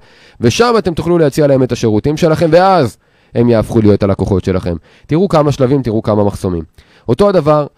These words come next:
בין אם מדובר בפייסבוק, או שורה תחתונה בכל ערוץ אינטרנטי. האינטרנט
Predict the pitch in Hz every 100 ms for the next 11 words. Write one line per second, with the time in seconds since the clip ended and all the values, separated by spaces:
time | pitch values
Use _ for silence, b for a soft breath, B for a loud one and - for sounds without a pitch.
0 | _ 113 139 151 139 135 131 123 113 -
1 | 127 131 110 120 120 113 - 123 147 190
2 | - 131 139 113 - 123 147 - _ _
3 | - 107 101 117 - - - 107 - 104
4 | 104 104 117 120 - 80 b b - 107
5 | 170 208 135 101 95 -